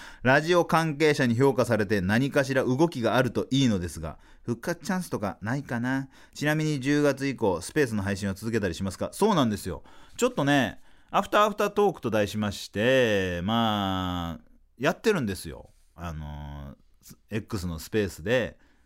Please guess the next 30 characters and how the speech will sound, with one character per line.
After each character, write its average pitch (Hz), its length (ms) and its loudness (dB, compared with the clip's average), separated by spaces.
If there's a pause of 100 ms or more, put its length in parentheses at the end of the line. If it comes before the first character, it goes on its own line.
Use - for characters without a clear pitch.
(360)
で、 127 280 2
や 135 100 4
っ - 20 -2
ぱ 131 100 -2
最 208 220 0
終 220 180 -4
回 170 140 0
の 104 80 -2
後 95 140 -4
や 120 100 2
り 151 80 -2
た 127 140 0
い - 20 -2
ん 87 60 -4
で 82 80 -6
す - 100 -14
け 90 80 -8
ど 76 80 -10
も、 80 360 -8 (1080)
ち - 60 -2
ょ - 20 -2
っ - 40 -16
と 92 140 -6
吉 127 540 -2
井 156 60 0
が 170 100 0
さ、 127 420 -8 (840)
も 90 140 -8
う、 - 40 -20 (560)
今、 120 220 2